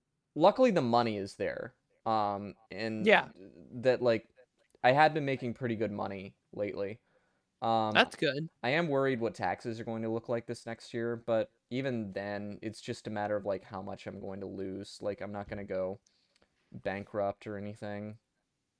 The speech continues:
Speaker 2: No, I understand that. I mean, that is the nice thing about, like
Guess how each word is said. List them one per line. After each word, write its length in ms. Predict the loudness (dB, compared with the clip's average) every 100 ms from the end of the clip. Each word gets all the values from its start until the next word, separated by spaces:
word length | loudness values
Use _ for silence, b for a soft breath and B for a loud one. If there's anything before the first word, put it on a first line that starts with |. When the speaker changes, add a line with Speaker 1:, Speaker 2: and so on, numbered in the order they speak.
| _ _ _ _ _ _ _ _ _ _ _
Speaker 2:
No, 180 | 2 4
I 280 | 4 4 4
understand 460 | 2 -2 -2 -2
that. 100 | 0
I 40 | 4
mean, 120 | 6
that 140 | 8
is 120 | 6 6
the 80 | 4
nice 300 | 4 2 4
thing 200 | 2 4
about, 240 | 4 4
like 260 | 2 0